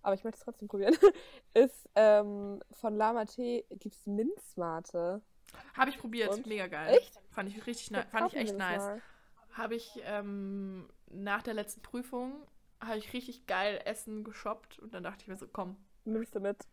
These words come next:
Speaker 2: Lama-Tee, Minze, heute Abfahrt.“
Speaker 1: Geil. Okay,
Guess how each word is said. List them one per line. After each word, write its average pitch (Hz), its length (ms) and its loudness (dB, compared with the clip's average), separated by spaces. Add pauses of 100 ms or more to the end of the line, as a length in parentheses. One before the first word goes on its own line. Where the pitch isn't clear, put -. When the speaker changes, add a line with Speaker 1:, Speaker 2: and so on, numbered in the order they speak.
(440)
Speaker 2:
Lama-Tee, 208 480 6
Minze, 208 360 -2
heute 196 220 -2
Abfahrt.“ - 400 -8
Speaker 1:
Geil. 220 340 0 (220)
Okay, 214 380 2